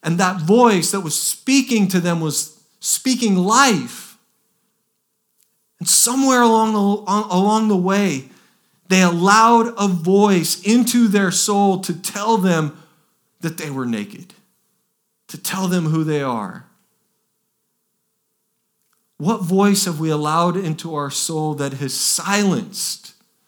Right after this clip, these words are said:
the voice of God? And the sheep hear his voice, and he calls them out by name, and they follow him because they know who he is.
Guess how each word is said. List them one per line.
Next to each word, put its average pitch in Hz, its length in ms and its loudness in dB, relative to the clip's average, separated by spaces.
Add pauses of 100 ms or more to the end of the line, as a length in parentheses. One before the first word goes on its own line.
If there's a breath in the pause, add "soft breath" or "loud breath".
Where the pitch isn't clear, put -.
(320)
the 143 100 -8
voice 131 360 -8
of 113 160 -12
God? 101 300 -12 (2250)
And 147 120 -6
the 131 40 -8
sheep 226 500 -4
hear 196 360 0
his 180 280 -4
voice, 143 840 -10 (1300)
and 156 100 -6
he 160 60 -4
calls 240 640 -4
them 226 180 2
out 202 260 4
by 175 240 -2
name, 175 540 -2 (560 soft breath)
and 185 100 0
they 185 120 2
follow 240 680 2
him 185 340 2
because 185 440 -2
they 180 220 0
know 208 760 0 (200 loud breath)
who 196 340 4
he 185 400 0
is. 135 600 -6